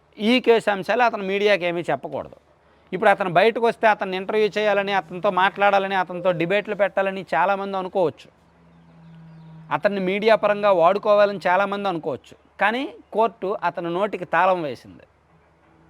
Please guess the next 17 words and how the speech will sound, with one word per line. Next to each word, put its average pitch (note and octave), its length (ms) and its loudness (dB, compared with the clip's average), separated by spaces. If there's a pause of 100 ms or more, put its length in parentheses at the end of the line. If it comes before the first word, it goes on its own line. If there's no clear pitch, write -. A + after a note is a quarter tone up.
(1500)
ఈ A3 180 -2
కేసు G#3+ 300 0
గురించి G#3 300 -4
ఏమీ G3+ 260 0
మాట్లాడొద్దని F#3 680 -2
చెప్పింది. - 360 -14 (1600)
పోన్లే, A#3 280 2 (240)
అతను D3+ 200 -2
మాట్లాడినా F#3 540 2
మాట్లాడకపోయినా F3+ 760 -2
ఒకటి D#3+ 280 -4
మాత్రం F3 320 -6
నిజం, E3 260 -10 (120)
ఆ D3+ 120 0
తల్లి G3+ 480 0 (920)
కడుపు G3 400 -2
తీపి G#3 540 -8